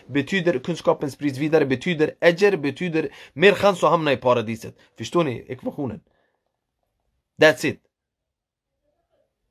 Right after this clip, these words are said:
Ja, det, det låter skämmigt. Jag önskade inte ens jag behöver säga så. Men jag tänker, ey, man måste säga. För jag ser hur shaitan jobbar på de andra. Och, och algoritmen, exakt. Och jag ser att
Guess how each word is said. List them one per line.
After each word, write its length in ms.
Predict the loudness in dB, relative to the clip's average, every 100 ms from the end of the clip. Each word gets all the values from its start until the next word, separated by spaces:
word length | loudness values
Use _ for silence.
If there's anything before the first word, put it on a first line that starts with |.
| _ _ _
Ja, 140 | 4 4
det, 160 | 2
det 100 | 2
låter 240 | 4 4 2
skämmigt. 400 | -2 0 -2 2
Jag 400 | 4 4 2 -4 -4
önskade 340 | -4 0 -2 -2
inte 160 | -4
ens 160 | -6 -4
jag 60 | -4
behöver 180 | -4
säga 280 | -4 -2 -2
så. 260 | -2 -8 -8 -20 _
Men 100 | -4
jag 100 | -2
tänker, 240 | -4 -4
ey, 80 | -4
man 200 | -2 -2
måste 260 | -4 -6 -12
säga. 320 | -10 -14 -14 _ _ _ _ _ _ _ _ _
För 140 | 4
jag 160 | 4 2
ser 220 | -2 -4
hur 140 | -4
shaitan 400 | -6 -6 -4 -2
jobbar 220 | -2 -2 0
på 140 | -2
de 120 | 0
andra. 380 | -2 0 0 -2 _ _ _ _
Och, 140 | 2
och 220 | 2 4
algoritmen, 520 | 0 0 -2 -4 -6 -6
exakt. 400 | -2 -2 -2 -6 -20 -4
Och 120 | -2
jag 100 | 0
ser 220 | 2 4
att 160 | 2